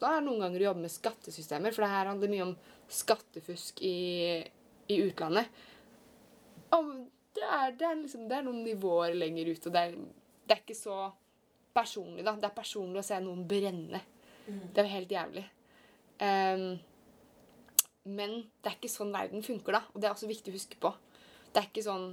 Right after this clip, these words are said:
Speaker 1: at noen tilfeller og noen situasjoner noen ganger er enkelttilfeller. Ehm, en tsunami er ikke en enkelttilfelle,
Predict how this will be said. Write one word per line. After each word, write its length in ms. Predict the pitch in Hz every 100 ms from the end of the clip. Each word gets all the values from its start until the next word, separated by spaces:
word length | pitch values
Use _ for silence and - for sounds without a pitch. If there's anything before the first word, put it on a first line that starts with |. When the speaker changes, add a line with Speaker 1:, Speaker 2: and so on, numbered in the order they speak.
| -
Speaker 1:
at 320 | 185 - - - - _ _ - - -
noen 760 | 214 208 185 170 170 175 185 190
tilfeller 640 | 202 175 - 170 170 165
og 60 | 180
noen 160 | 175 165
situasjoner 400 | - 175 170 175
noen 220 | 180 170
ganger 220 | 160 165
er 100 | 180
enkelttilfeller. 680 | 160 160 - 165 - 196 247 - - - - - - 190
Ehm, 380 | 180 180 175 170 - -
en 220 | 185 180 180
tsunami 560 | 202 196 185 180 185
er 160 | 190 180
ikke 140 | 180
en 60 | 175
enkelttilfelle, 680 | 170 175 175 170 180 180